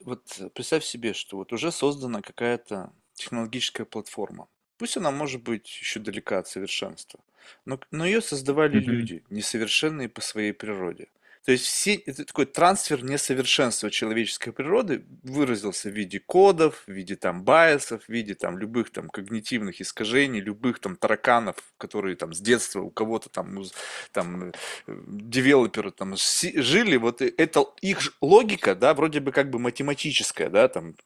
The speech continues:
Speaker 1: вот все, когда пишется код, но он как бы напрямую исходит из твоего сознания, которое изначально несовершенно. В любые экономические системы зашит капитализм,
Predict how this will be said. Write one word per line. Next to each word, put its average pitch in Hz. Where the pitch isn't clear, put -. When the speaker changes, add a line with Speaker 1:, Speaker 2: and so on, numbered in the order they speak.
Speaker 1:
вот 101
все, -
когда 90
пишется -
код, -
но 139
он 220
как 143
бы 139
напрямую 170
исходит 160
из 156
твоего 143
сознания, 131
которое 131
изначально 135
несовершенно. 123
В 85
любые 160
экономические 151
системы 139
зашит 110
капитализм, 240